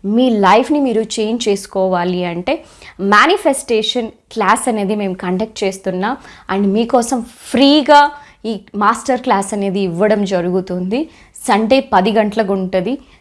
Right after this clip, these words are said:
So మీరు కింద Google ఫామ్ ఉంది, దాన్ని గనక మీరు ఫిల్ చేశారు అంటే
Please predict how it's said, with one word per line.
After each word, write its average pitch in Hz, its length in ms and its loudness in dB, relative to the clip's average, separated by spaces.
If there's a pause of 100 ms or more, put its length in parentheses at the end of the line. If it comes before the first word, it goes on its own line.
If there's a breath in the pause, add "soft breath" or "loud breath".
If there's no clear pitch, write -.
(140)
So 233 100 0
మీరు 208 280 2 (140)
కింద 294 240 4
Google 226 440 2
ఫామ్ 226 340 -2
ఉంది, 196 440 -4
దాన్ని 202 340 0
గనక 233 220 0
మీరు 214 260 0
ఫిల్ 240 280 -4 (100)
చేశారు 196 360 0
అంటే 180 400 -4